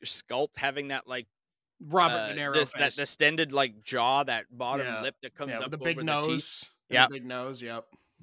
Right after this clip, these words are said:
Speaker 1: Yep.
Speaker 2: The, the
Speaker 1: And I
Speaker 2: most
Speaker 1: love, I
Speaker 2: Robert
Speaker 1: love
Speaker 2: De Niro head. That's
Speaker 1: Yeah.
Speaker 2: not on Robert De Niro.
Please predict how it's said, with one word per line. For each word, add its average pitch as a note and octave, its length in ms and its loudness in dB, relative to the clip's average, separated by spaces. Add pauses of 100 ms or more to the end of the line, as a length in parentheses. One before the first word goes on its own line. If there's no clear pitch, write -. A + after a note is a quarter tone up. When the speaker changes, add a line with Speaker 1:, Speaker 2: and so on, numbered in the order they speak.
(140)
Speaker 1:
Yep. B2 180 0 (300)
Speaker 2:
The, C3 140 -6
the A#2 80 0
Speaker 1:
And G3+ 100 10
I A3+ 80 10
Speaker 2:
most E3 80 6
Speaker 1:
love, E3+ 160 8
I - 20 2 (120)
Speaker 2:
Robert F3 180 4
Speaker 1:
love C3+ 160 6
Speaker 2:
De C#3+ 80 -4
Niro A#2+ 200 -6
head. F2+ 280 -12 (260)
That's B2 160 -6
Speaker 1:
Yeah. A2+ 120 6
Speaker 2:
not A#2+ 120 -4
on G#2+ 100 -10
Robert F#2+ 280 -8
De E2 60 -18
Niro. B1+ 280 -16